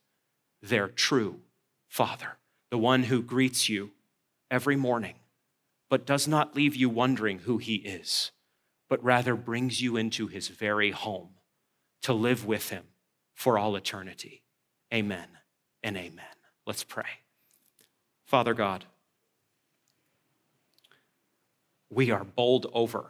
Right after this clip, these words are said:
by the immensity of your kindness to us in Jesus Christ. We will never exhaust the depths of this love.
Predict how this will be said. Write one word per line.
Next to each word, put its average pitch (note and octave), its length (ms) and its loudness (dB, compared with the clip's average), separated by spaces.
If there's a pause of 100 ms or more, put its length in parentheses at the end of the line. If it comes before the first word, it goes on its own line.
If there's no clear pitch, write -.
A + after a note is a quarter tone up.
(260)
by A#2+ 140 2
the G#2+ 160 2
immensity A2 760 0 (160)
of A#2 160 -6
your A2+ 100 2
kindness A#2 640 0
to G#2+ 240 -2
us G2+ 260 -2
in G2 140 -10
Jesus G2 460 -4
Christ. - 580 -8 (720)
We C#3 200 8
will A#2+ 260 4
never A2 720 0 (420)
exhaust A2+ 680 2
the A2 80 -2
depths - 520 -2
of A2+ 220 -4
this - 280 -2
love. F2+ 420 -12